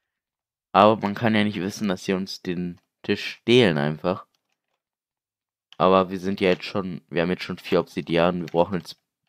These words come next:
im, wie gesagt, nur einen einzigen Dia. Und dann haben wir das Ding schon wieder. Und können dann wieder Sachen verzaubern. Wir brauchen ja so oder so noch Level. Also entweder wir müssen jetzt ein bisschen Dias farmen, was ich auf jeden Fall auch muss.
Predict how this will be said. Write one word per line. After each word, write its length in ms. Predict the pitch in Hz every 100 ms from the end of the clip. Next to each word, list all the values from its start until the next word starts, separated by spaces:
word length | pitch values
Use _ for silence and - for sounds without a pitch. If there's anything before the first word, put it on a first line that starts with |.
| _ _ _ -
im, 300 | 90 82 82
wie 140 | 87
gesagt, 360 | 87 87 85 92
nur 160 | 87
einen 180 | 80 87
einzigen 440 | 87 - 82 82 78
Dia. 340 | 85 82 80 _ _ _ _ _ _ _ _ _ _ _ _ _ -
Und 120 | 80
dann 160 | 78 85
haben 140 | 92
wir 80 | 85
das 200 | 76 -
Ding 220 | 73 78
schon 240 | - 82
wieder. 320 | 80 85 95 - _ _ _ _ _ _ _ _ _ _ _ _
Und 160 | 85 80
können 160 | 87
dann 140 | 85 85
wieder 180 | 85 85
Sachen 300 | 92 104 85
verzaubern. 580 | 80 - 85 90 90
Wir 80 | 90
brauchen 260 | 85 90 98
ja 140 | 85
so 140 | 85 90
oder 160 | 87
so 120 | 80 92
noch 200 | 87 82
Level. 440 | 80 76 87 87 _ _ _ _ _ _ _ -
Also 140 | 78
entweder 320 | 76 87 87
wir 80 | 87
müssen 260 | 87 - 85
jetzt 160 | -
ein 80 | 82
bisschen 260 | - 87 76
Dias 300 | 90 90 -
farmen, 320 | - 98 85
was 180 | - -
ich 220 | - -
auf 140 | -
jeden 120 | 87 80
Fall 220 | 82 -
auch 260 | 82 98 -
muss. 420 | 117 135 -